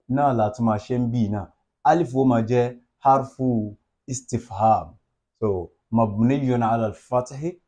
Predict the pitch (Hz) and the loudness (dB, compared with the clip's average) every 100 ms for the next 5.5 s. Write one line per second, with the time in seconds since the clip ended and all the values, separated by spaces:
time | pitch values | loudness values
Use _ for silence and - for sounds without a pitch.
0 | - 113 113 107 - 117 113 104 107 107 | -2 2 4 2 0 0 0 -2 -2 -4
1 | 104 104 _ _ 110 117 117 104 95 85 | -8 -10 _ _ 0 2 2 0 -4 -12
2 | _ - 104 90 107 90 - _ - 127 | _ -16 -14 -6 -6 -6 -8 _ -2 4
3 | 139 143 - _ _ 139 139 - 123 95 | 4 4 -6 _ _ 2 2 2 -4 4
4 | 123 117 120 135 131 - _ - 107 107 | 4 4 0 0 -2 -8 _ -2 2 6
5 | 120 120 123 127 | 4 2 0 0